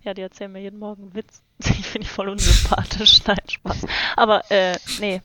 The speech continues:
der schmeckt mir irgendwie nicht. Ich weiß auch nicht, aber, also ich könnte auch einfach eine andere Kaffeesorte holen. Aber nee, das passt schon.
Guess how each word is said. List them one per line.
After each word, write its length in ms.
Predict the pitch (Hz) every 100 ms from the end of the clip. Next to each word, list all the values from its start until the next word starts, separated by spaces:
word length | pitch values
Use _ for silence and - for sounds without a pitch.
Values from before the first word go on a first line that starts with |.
| -
der 100 | 208
schmeckt 260 | - 320 -
mir 80 |
irgendwie 200 | 156 175
nicht. 160 | 170 170
Ich 120 | 180
weiß 140 | 196 214
auch 100 | 202
nicht, 140 | 180
aber, 280 | 180 175 175
also 140 | 165
ich 120 | 170 196
könnte 200 | 190 185
auch 60 | 170
einfach 280 | 185 185
eine 100 | 185
andere 220 | 175 180 180
Kaffeesorte 540 | 208 - 175 165 175
holen. 300 | 165 170 185 - - - - - _ -
Aber 180 | 170
nee, 300 | 170 156 165 - _ _ _ _ _ _ _ _ _
das 140 | - -
passt 200 | 156 -
schon. 180 | 160